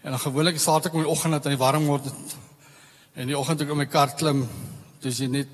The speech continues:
ek, toe is ek nie alleen nie, toe is die mense met vuurwapens om my. Hulle vat my toe uit, vat my beursie, my selfoon, hulle vra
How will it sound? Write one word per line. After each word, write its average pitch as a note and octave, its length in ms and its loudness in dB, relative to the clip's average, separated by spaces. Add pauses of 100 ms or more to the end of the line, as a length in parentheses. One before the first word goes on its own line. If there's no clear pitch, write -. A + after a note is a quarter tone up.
ek, C3 80 -6
toe D3 120 0
is C#3 80 0
ek D#3 60 0
nie E3 120 6
alleen C#3 260 4
nie, B2 160 0
toe B2 100 -2
is A#2 100 -2
die B2 60 0
mense C3+ 260 0
met C#3 160 -2 (100)
vuurwapens C#3 500 2
om D#3 160 0
my. A#2 80 -2 (1040)
Hulle B2 220 -2
vat E3+ 200 2
my E3 120 2
toe D#3+ 160 0
uit, F3 220 0 (1200)
vat E3+ 160 -8
my D#3+ 120 -6
beursie, D#3+ 420 2 (260)
my B2+ 180 4
selfoon, D3 560 4 (560)
hulle C3 140 -2
vra D3 180 4